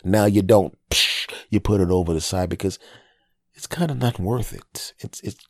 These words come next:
kinda dragging you down. And as I looked at those people, I started realizing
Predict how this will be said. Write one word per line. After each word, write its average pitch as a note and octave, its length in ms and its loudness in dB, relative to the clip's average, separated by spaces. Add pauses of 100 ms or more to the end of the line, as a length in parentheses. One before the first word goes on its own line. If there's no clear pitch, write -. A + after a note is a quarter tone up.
(120)
kinda C#3+ 260 -4
dragging G2+ 520 -4
you - 80 -8
down. A#1 640 -10 (3250)
And C3 120 0
as D3+ 120 2
I D#3 80 4
looked E3 260 0
at A#2+ 80 0
those G#2 200 0
people, D#2 520 -4 (1080)
I - 80 -8
started A#2 280 -2
realizing F2+ 500 0